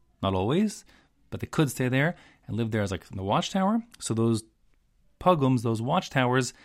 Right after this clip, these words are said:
the turrets, they're all included, um, in the periphery of the city. So y-, if you have, like, a one bulging, um, watchtower in the perimeter of the walls of the city, so then the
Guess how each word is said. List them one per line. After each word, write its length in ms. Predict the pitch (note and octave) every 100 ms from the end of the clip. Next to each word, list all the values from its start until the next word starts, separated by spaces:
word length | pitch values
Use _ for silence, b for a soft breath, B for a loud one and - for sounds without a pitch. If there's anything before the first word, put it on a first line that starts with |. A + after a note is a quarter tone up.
| B B
the 80 |
turrets, 480 | - E3+ D#3 D3+ - b b _ -
they're 120 | A2+
all 180 | A#2 A2
included, 580 | G#2+ - D#3+ D#3+ D#3 D#3 b b -
um, 380 | G#2 G2 G2 G2 _ -
in 100 | A#2+
the 60 |
periphery 280 | G2+ B2 A2
of 40 | G2
the 60 |
city. 220 | - D3
So 320 | C3+ - F#2+ -
y-, 160 | G#2+ -
if 140 | A2+
you 80 | G#2+
have, 140 | G2+
like, 140 | F#2+ -
a 120 | G2
one 500 | G2 G#2 G#2 G#2 F#2
bulging, 600 | F2+ G#2+ G#2 G2+ G2+ G2+ - b b b b b -
um, 280 | G#2 G#2 G#2
watchtower 760 | A2 A2 - A2 G#2+ G#2 F2+ - -
in 60 | G2
the 60 |
perimeter 280 | - A#2+ G#2+
of 80 | G2
the 220 | F#2+ F2+ - -
walls 280 | G#2+ G2
of 20 | -
the 80 |
city, 320 | G#2+ D#3+ D3+ D3+ B B
so 140 | -
then 260 | G2+ G2 G2
the 240 | G2 F#2+